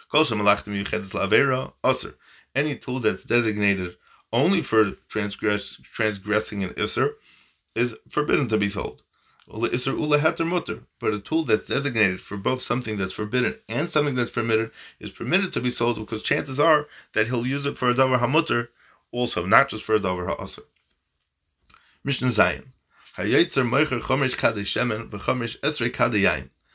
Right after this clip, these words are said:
A potter may sell up to five empty oil jugs and fifteen empty wine jugs to an Am Ha'aretz sheken darkei l'havim min ha'hefker, because that's the amount of wine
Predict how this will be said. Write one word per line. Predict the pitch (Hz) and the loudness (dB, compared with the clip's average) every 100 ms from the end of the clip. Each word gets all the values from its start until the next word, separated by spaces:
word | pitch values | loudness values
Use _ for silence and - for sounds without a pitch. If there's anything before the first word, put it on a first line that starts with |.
| - - _ | -20 -20 _
A | - | -12
potter | - - 156 113 - - _ _ _ - | 2 8 8 6 2 -10 _ _ _ -4
may | 113 139 | -2 0
sell | - 143 120 | 4 6 6
up | 107 - | 2 -4
to | 117 | -2
five | 131 151 147 | 4 2 2
empty | 139 143 127 | -4 -2 -2
oil | 110 117 | 2 4
jugs | 104 117 123 - | 4 2 0 -4
and | 110 | -6
fifteen | 143 - 123 - | -6 -4 -6 -4
empty | 123 107 | -4 -2
wine | 110 135 | 0 2
jugs | 139 135 - | 2 0 0
to | 107 | 0
an | |
Am | 95 98 | 0 0
Ha'aretz | 104 143 127 | 2 2 2
sheken | - - 131 | -4 -8 -2
darkei | 123 127 113 | 2 2 0
l'havim | 107 117 113 | -2 0 0
min | 98 | 0
ha'hefker, | 98 117 117 - 107 - - - - - | 4 4 2 0 -2 -4 -20 -20 -20 -18
because | 107 | -8
that's | 120 143 - | -4 -4 -2
the | 117 | 0
amount | 110 123 131 | 2 2 2
of | 98 98 | 0 2
wine | 123 113 110 | 2 2 0